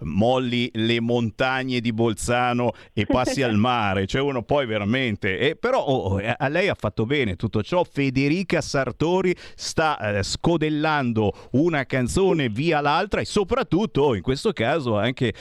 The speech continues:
Speaker 1: eh, un premio come miglior composizione. È, è, è, è soddisfazione
Speaker 2: Già.
Speaker 1: questa, o no?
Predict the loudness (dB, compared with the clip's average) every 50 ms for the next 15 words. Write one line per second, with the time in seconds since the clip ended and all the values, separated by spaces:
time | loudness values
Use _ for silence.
0 | -12 -12 -6 -4 -2 -2 0 0 0 0 -2 -2 -2 0 0 2 2 0 0 0
1 | 0 -2 0 0 0 0 2 0 0 -2 -4 -10 -12 _ -2 0 0 2 2 2
2 | 2 0 0 0 -2 -2 0 0 0 0 0 0 -2 -2 -2 0 2 2 4 4
3 | 2 2 0 0 -2 0 0 0 0 0 0 -2 -6 -8 -8 -8 -10 -12 -10 -10
4 | -8 -4 -4 -2 0 0 -2 0 0 -2 0 2 2 2 4 2 2 0 0 2
5 | 2 2 2 2 0 0 0 0 0 0 -2 -4 -4 -2 0 0 2 0 -2 -4
6 | -6